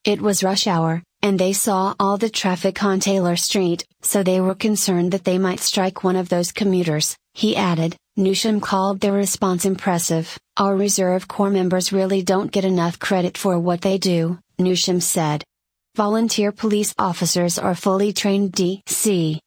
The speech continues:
police officers who have gone through the academy and serve in a volunteer capacity. "Part of it is they want to give back to the community where they live," Newsham said, "and I think the other part about it is that some of them always wanted to be police officers,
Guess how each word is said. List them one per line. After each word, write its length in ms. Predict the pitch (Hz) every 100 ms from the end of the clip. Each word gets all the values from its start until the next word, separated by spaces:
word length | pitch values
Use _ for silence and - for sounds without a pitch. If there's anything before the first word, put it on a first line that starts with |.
| _
police 460 | - 208 214 240 214
officers 560 | 196 190 180 175 175
who 100 | -
have 160 | 190 175
gone 300 | 175 185 196
through 180 | 208 208
the 140 | 208
academy 580 | 196 - 175 175 175 -
and 140 | 180
serve 260 | - 196 175
in 80 | 180
a 80 |
volunteer 560 | 175 170 185 190 190 185
capacity. 720 | 185 196 185 170 165 165 160 _ -
"Part 220 | - 208
of 160 | 214 202
it 80 | 202
is 160 | 202
they 160 | 202 196
want 240 | 190 190
to 180 | - 190
give 160 | 196 196
back 240 | 190 185
to 120 | - 196
the 120 | 202
community 560 | 202 202 180 170 175
where 160 | 175 180
they 120 | 180
live," 460 | 180 175 156 151 - _ 196
Newsham 440 | 190 190 226 220
said, 420 | - 180 165 170 - _
"and 160 | 196 196
I 160 | 190 202
think 340 | 214 208 214
the 160 | 196 -
other 240 | 190 208
part 240 | - 196
about 300 | 180 175 170
it 100 | 170
is 160 | 190 175
that 180 | 180 180
some 220 | - 185
of 140 | 175
them 320 | 165 156 156 156 _
always 540 | 190 185 196 208 214 -
wanted 340 | 190 185 180
to 100 | 220
be 140 | 190 180
police 460 | - 185 185 180 -
officers, 720 | 185 170 170 170 160 -